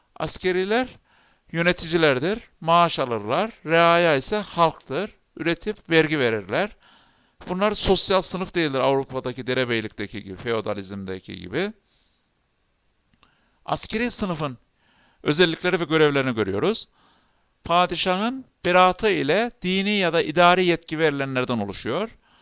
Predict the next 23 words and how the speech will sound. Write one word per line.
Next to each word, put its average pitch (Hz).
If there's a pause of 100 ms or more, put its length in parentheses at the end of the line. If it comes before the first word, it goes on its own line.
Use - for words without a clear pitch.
(720)
Askeri 220
sınıfın -
görevi 165
ise 208 (300)
kanunlarla 185
adaleti 170
ve 202
refahı 160
sağlamaktır. 123 (800)
Reayanın 190 (680)
görevi 151
ve 127
özellikleri, 120 (760)
yönetime 202
katılamayan 180
ya 147
da 180
katılmayan 175
değişik 180
din 190
ve 185
soylardan 156
oluşmaktadır. 113